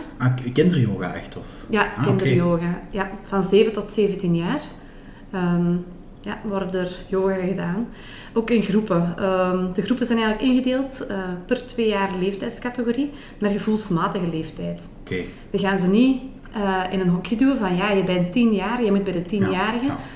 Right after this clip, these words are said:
Speaker 2: Als dat kind, eh, een attitude heeft van, eh, twaalf jaar, dan gaat hij
Speaker 1: Mhm.
Speaker 2: gewoon bij dat twaalf-jarige
Speaker 1: Ja.
Speaker 2: mee door.
Speaker 1: Oké, mooi.
Speaker 2: Dus.
Speaker 1: En je hebt je eigen praktijk?
Speaker 2: Ja, ik heb
Speaker 1: Ah.
Speaker 2: een eigen praktijk thuis. Eh, we staan nu zes jaar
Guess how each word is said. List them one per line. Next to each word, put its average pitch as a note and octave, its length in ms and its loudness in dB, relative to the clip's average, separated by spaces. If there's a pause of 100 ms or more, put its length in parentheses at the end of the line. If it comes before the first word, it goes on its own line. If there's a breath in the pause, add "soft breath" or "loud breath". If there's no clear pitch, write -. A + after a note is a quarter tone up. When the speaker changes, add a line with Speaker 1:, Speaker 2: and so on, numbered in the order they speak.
(140)
Speaker 2:
Als F#3 120 -2
dat F3 140 0
kind, A#3+ 400 4 (100)
eh, F#3 320 0 (300)
een F3 400 2
attitude F#3+ 440 0
heeft A#3+ 280 4
van, F3+ 440 0 (160)
eh, F#3 100 -6
twaalf G#3 520 -2
jaar, B3 140 2
dan A#3 100 0
gaat G3 80 2
hij G3+ 100 0
Speaker 1:
Mhm. F3 80 0
Speaker 2:
gewoon F#3 160 2
bij G#3+ 100 2
dat F3+ 140 -2
twaalf-jarige E3+ 640 0
Speaker 1:
Ja. D#3 60 -2
Speaker 2:
mee D3+ 100 -2
door. D#3+ 260 -6 (160)
Speaker 1:
Oké, G2+ 180 -4 (140)
mooi. G2+ 220 -2 (1080)
Speaker 2:
Dus. E3+ 180 -10 (460)
Speaker 1:
En A#2+ 60 -2
je A2+ 60 0
hebt G#2+ 100 2
je A2 60 2
eigen G#2+ 180 -2
praktijk? G2+ 440 -6 (380)
Speaker 2:
Ja, G3+ 260 2
ik - 80 -10
heb G3+ 100 0
Speaker 1:
Ah. F#3 60 -4
Speaker 2:
een F#3 120 -4
eigen G#3+ 240 -2
praktijk G#3+ 440 -6
thuis. C4 380 -6
Eh, G3 80 -2 (100)
we F3+ 60 -4 (200)
staan F3 320 -2
nu F3 60 4
zes F#3 340 -4
jaar F#3+ 260 -6